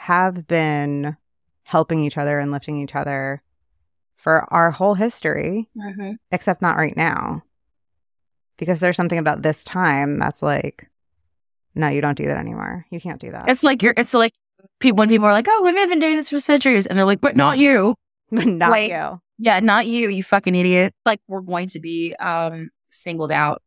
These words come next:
Speaker 2: for being the one person that does it differently, which is just
Speaker 1: I think we watch too many zombie movies.
Speaker 2: Is that
Speaker 1: Like,
Speaker 2: what it is?
Speaker 1: like, well, think about it. The first person who's sick and injured in a zombie movie, they're leaving their ass out cold.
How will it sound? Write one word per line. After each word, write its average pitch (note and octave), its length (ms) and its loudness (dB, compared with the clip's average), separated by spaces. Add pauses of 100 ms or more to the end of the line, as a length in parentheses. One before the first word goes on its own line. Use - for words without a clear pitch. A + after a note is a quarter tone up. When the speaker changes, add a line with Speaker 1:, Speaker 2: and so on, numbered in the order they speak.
(160)
Speaker 2:
for C#3+ 600 -6
being G3 240 0
the F3+ 100 6
one E3 200 2
person D#3+ 340 -4
that D3+ 100 -6
does D3+ 160 -8
it C#3 80 -10
differently, B2+ 600 -8
which F3 200 -2
is F#3 160 -2
just - 340 -6 (1300)
Speaker 1:
I A3+ 120 2
think D#4+ 240 -4
we G4+ 140 0
watch E3+ 560 0
too - 160 -6
many D#3+ 220 -4
zombie C3 380 -8
movies. - 720 -14 (400)
Speaker 2:
Is G#3+ 120 2
that C#4 120 2
Speaker 1:
Like, C4 60 -4
Speaker 2:
what C4 120 -2
it A3+ 140 -6
is? G3+ 280 -14 (500)
Speaker 1:
like, C4 160 -4
well, C#4+ 120 0
think C4 220 -2
about G3+ 260 0
it. - 140 -4 (200)
The G3+ 160 -4
first G3+ 400 -4
person F#3 400 -4
who's E3 280 -6
sick - 180 -6
and D#3+ 100 -4
injured D3+ 360 -4
in D3 120 -4
a C#3+ 80 -4
zombie C#3+ 320 -6
movie, G3+ 540 -6 (360)
they're F3+ 140 -2
leaving D#3+ 200 -2
their C#3 120 0
ass C#3 200 -2
out C#3+ 220 -2
cold. D#3+ 680 -2